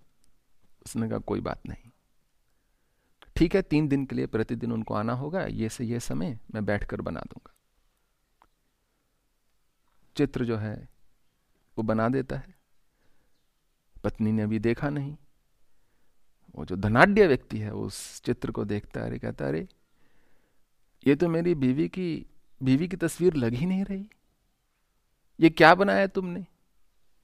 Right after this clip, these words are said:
तो बिल्कुल सुंदर नहीं दिख रही इस चित्र में।" उसने कहा, "महोदय, देखिए, अगर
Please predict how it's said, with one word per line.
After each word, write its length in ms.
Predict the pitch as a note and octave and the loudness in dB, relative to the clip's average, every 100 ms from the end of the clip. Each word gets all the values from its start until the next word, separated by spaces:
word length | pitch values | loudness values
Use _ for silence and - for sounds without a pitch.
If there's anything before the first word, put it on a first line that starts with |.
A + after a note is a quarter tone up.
| _ _ _ - | _ _ _ -6
तो 60 | |
बिल्कुल 420 | C#3 A#2+ - G3 | 0 -2 0 -2
सुंदर 360 | A3 B3 A#3 A3+ | 4 8 12 12
नहीं 200 | A3+ G#3+ | 10 6
दिख 220 | G#3+ - | 4 2
रही 100 | G#3 | 0
इस 120 | G3 | 0
चित्र 320 | - F#3+ - E3+ | 0 -2 -2 -8
में।" 140 | F3+ - _ _ _ _ _ _ - _ _ _ _ _ _ - - - _ _ - | -10 -18 _ _ _ _ _ _ -20 _ _ _ _ _ _ -20 -20 -20 _ _ -20
उसने 220 | - - | -16 -10
कहा, 120 | - | -6
"महोदय, 420 | G#2+ G#2 G#2+ B2 C3 - - _ _ _ - - - - - - | -2 0 0 -2 -4 -16 -20 _ _ _ -20 -20 -20 -20 -10 0
देखिए, 560 | A2 - D3+ D#3+ - - - _ _ _ _ _ _ _ _ _ _ _ _ _ _ - - | 0 2 0 0 -6 -14 -20 _ _ _ _ _ _ _ _ _ _ _ _ _ _ -20 -2
अगर 540 | A2+ A2 C3 C#3+ D#3 | 0 4 6 6 6